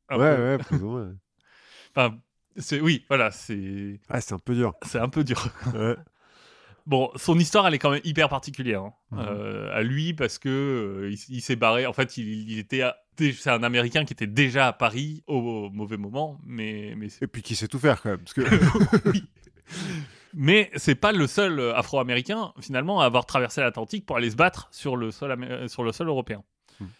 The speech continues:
Speaker 1: Euh, là encore, on va remettre, euh, un, je vais refaire un tout petit peu de contexte, parce que, donc, euh, au début, les Américains, ils sont neutres, donc,
Speaker 2: Mhm.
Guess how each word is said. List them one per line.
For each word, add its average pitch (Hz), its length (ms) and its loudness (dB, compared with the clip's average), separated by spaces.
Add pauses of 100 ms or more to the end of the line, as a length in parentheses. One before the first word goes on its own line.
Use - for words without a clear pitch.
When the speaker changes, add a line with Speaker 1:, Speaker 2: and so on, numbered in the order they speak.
(400)
Speaker 1:
Euh, 131 60 -6
là 131 200 4
encore, 175 280 0
on 165 40 -4
va 147 100 4
remettre, 143 380 -2
euh, 107 320 -4 (180)
un, 151 100 -12 (200)
je 127 120 -8
vais 135 80 0
refaire 147 360 -2
un 143 60 -2
tout - 100 -10
petit 156 160 -8
peu 160 100 -4
de 147 60 -6
contexte, - 680 -6
parce 139 220 0
que, 127 440 0
donc, 120 420 -10
euh, 107 240 -6 (440)
au 143 120 2
début, 135 540 0 (380)
les 131 400 0
Américains, 120 600 -4
ils 120 120 -10
sont 110 160 -6
neutres, 208 320 -2 (280)
donc, 98 140 -4
Speaker 2:
Mhm. 113 100 -6